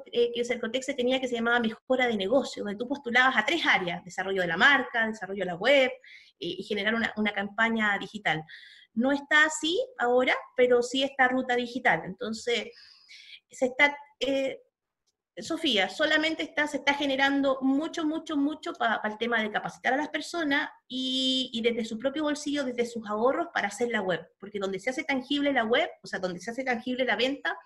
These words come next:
es donde está el carrito de compra. Y cuando se te hace ca-, tangible a tu bolsillo es cuando te transfieren, <laughs> que es distinto tener el carrito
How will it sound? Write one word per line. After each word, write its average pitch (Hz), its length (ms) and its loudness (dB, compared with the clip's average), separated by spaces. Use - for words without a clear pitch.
es 240 120 2
donde 240 200 0
está 247 140 -4
el 240 80 -4
carrito 226 360 -2
de 196 140 -2
compra. - 440 -14
Y 220 120 -8
cuando 202 180 6
se 220 140 -2
te 254 80 2
hace 285 240 0
ca-, 247 180 -2
tangible 240 420 0
a 226 40 0
tu 233 80 -4
bolsillo 302 540 0
es 240 100 0
cuando 220 220 -2
te 190 100 -4
transfieren, 180 640 0
<laughs> - 540 -8
que 311 100 0
es - 40 0
distinto 294 500 4
tener 262 220 4
el 247 100 8
carrito 226 640 0